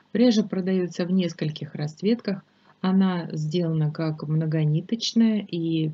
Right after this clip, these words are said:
похожа то ли на шерсть, то ли на мохер. Но, естественно, ничего этого в составе нет. В составе только акрил. Мягкая, тактильно очень приятная пряжа. Вязальщицы, я думаю, найдут, куда её пристроить, что из неё связать.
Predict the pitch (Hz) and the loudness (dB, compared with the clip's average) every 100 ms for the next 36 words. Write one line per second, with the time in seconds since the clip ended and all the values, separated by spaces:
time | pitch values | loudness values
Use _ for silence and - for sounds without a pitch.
0 | - 156 156 - 202 175 160 156 170 156 | -6 -6 -4 0 0 2 -2 -2 -2 -2
1 | 147 147 - 214 233 - _ - 156 151 | 0 -2 0 0 0 -4 _ -4 0 0
2 | 143 143 143 143 147 - 156 151 151 - | -2 -4 -6 -8 -10 -8 -4 -4 -4 -2
3 | 226 226 - 175 185 180 - 185 - 156 | -2 -2 -6 -2 -2 -2 -2 -4 -4 -2
4 | 160 156 165 160 165 190 165 156 - 151 | 0 0 0 0 0 -2 -4 -6 -6 -10
5 | - 160 165 156 143 - - 151 - 208 | -8 -4 -2 -2 -2 -6 -10 -8 -4 -4
6 | 190 - 170 160 156 151 151 139 160 _ | -4 -4 -6 -4 -6 -4 -6 -8 -10 _
7 | 240 277 - 240 220 196 - 269 247 202 | 0 2 0 -2 0 -4 -2 4 6 6
8 | 196 196 180 208 190 175 160 160 156 156 | 2 0 -2 0 0 0 -2 -2 -2 -2
9 | 214 226 220 196 - 190 185 196 190 156 | -2 0 0 -2 0 0 0 -2 -4 -10
10 | - 165 160 156 156 151 151 175 175 180 | -6 -4 -2 -2 0 2 2 0 -2 -2
11 | 196 208 208 208 202 190 - 196 - 196 | -4 -2 0 2 0 0 -4 -6 -6 -2
12 | 196 170 - - 196 190 165 185 180 175 | 0 0 -4 -2 0 0 0 0 0 -4
13 | 165 - _ _ - 190 202 170 180 170 | -8 -16 _ _ -8 0 0 2 -2 -2
14 | 160 | -6